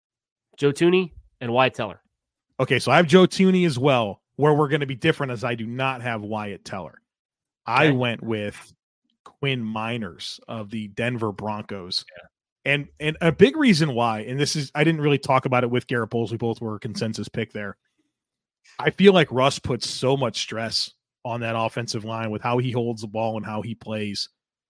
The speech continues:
Speaker 2: Uh, and, and, you know, I know that their rushing touchdowns haven't really been there, but I think there's been some good moments in that run game.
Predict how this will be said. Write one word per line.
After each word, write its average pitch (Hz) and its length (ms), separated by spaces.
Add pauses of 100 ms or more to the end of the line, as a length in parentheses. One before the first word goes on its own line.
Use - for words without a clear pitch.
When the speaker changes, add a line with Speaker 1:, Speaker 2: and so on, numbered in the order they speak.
(260)
Speaker 2:
Uh, 104 300
and, 117 260
and, 110 440
you 127 80
know, 104 60
I 113 80
know 123 100
that 120 120
their 113 160
rushing 131 440
touchdowns 123 560
haven't 127 280
really 127 200
been 127 160
there, 127 140
but 110 120
I 110 60
think 127 180
there's 117 160
been 117 160
some 113 140
good 127 160
moments 123 320
in - 20
that 110 160
run 117 200
game. 139 280